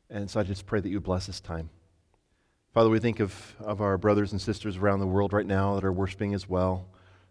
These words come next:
some huddled in rooms, some in large churches, some in, uh, out in the countryside. We know in places like Ukraine and in China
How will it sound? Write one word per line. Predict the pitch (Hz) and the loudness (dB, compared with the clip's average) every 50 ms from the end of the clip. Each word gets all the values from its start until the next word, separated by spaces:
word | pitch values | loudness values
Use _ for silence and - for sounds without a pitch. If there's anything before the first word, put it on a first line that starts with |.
| _ _ _ - | _ _ _ -20
some | 98 - 101 95 92 | -8 -4 -4 -2 0
huddled | 92 95 95 98 92 98 | 0 0 0 2 2 0
in | 95 92 | 0 0
rooms, | 87 95 98 101 101 101 101 101 101 98 | 0 0 2 2 0 0 0 -2 -4 -6
some | - - - - 113 101 98 98 98 98 | -8 -12 -8 -6 -4 -2 -2 -2 -2 -2
in | 95 95 95 95 95 98 95 | -2 -2 -2 -2 -2 -2 0
large | 92 95 98 98 92 95 - | 2 2 2 2 2 -2 -6
churches, | - - 98 92 95 104 101 98 - | -6 -4 -4 -4 -2 -4 -6 -4 -4
some | - - 107 98 95 101 101 | -4 -2 -2 -2 -2 -2 -2
in, | 95 92 95 95 | -2 -2 0 0
uh, | 95 95 95 92 90 95 98 107 | 0 0 0 -2 -4 -6 -8 -8
out | - 98 98 101 | -6 -4 -4 -4
in | 98 | -4
the | 104 | -6
countryside. | 101 - 101 95 - 98 90 - - 98 95 98 98 95 - - - - - - _ _ _ _ _ _ _ _ _ _ - | -6 -4 -6 -4 -4 -6 -6 -4 -2 -2 -2 -2 -2 -6 -10 -18 -20 -20 -20 -20 _ _ _ _ _ _ _ _ _ _ -10
We | 92 | -8
know | 95 95 95 95 | -4 -2 -2 -2
in | 95 92 | -2 0
places | - 98 95 92 - 101 92 | 0 0 0 0 -2 -2 -2
like | 104 98 - - | -2 -2 -2 -2
Ukraine | 104 95 - - 107 98 95 92 92 92 98 92 | -6 -6 -4 -2 0 2 2 2 2 0 0 -2
and | 87 85 87 85 82 - - - - _ _ _ _ _ _ _ - | -2 -4 -6 -8 -10 -14 -20 -20 -20 _ _ _ _ _ _ _ -20
in | 92 87 | -18 -16
China | - - 92 92 92 90 90 90 90 | -10 -6 -4 -2 -2 -2 -2 -2 -2